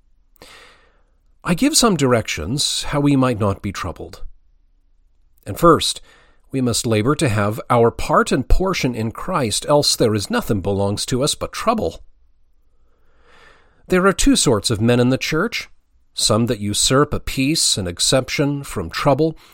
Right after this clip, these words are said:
as if joy and comfort were their portion. Satan is wise enough not to trouble them,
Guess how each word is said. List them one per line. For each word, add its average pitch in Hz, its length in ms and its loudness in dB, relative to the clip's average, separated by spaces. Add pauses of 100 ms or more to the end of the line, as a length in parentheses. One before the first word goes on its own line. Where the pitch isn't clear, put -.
(220)
as 127 160 0
if 123 120 2
joy 170 260 6
and 127 160 4
comfort 160 400 0
were 139 140 -2
their 147 140 0
portion. 147 540 2 (1700)
Satan 262 420 0
is 117 160 2
wise 110 380 0
enough 120 320 0
not 87 180 -4
to - 80 -12
trouble 98 340 -2
them, 113 460 -4